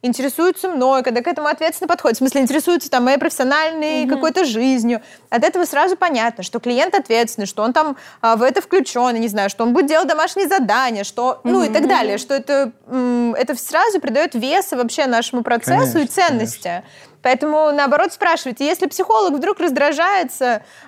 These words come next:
Speaker 1: в ответ на вопрос о дипломе, ну
Speaker 4: То тогда вот он как раз этот.
Speaker 2: А как часто нужно ходить на терапию?
Speaker 1: Стандартно раз в неделю.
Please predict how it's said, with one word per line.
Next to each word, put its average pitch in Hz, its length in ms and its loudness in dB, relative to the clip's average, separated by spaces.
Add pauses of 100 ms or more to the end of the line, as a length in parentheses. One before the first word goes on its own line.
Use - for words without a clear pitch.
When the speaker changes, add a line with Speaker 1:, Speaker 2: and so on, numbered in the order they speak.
Speaker 1:
в 240 140 0
ответ 330 500 2
на 277 200 0
вопрос 359 440 0
о 320 60 0
дипломе, 320 800 0
ну 254 500 -2
Speaker 4:
То 135 140 2
тогда 135 320 2
вот 165 160 0
он 151 140 -2
как 139 180 -2
раз 131 320 -2
этот. - 360 -6
Speaker 2:
А 247 120 -2
как 349 220 -2
часто 320 460 0
нужно 269 300 -2
ходить 233 300 -4
на 220 140 -4
терапию? 196 560 -6 (720)
Speaker 1:
Стандартно 359 500 0
раз 277 200 0
в - 20 -18
неделю. 320 560 0